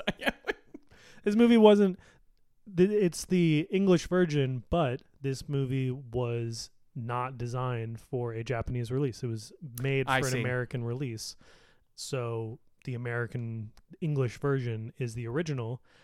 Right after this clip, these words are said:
Speaker 2: and when it was released in Japan, it was dub-, it was subtitled in Japanese.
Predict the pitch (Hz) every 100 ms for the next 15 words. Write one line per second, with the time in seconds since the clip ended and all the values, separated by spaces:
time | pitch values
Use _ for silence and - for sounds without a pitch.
0 | _ 127 123 123 120 117 127 123 123 131
1 | 120 120 185 156 147 139 139 127 - -
2 | 156 127 127 165 147 - - - 185 175
3 | 139 117 117 117 - 123 127 117 147 117
4 | -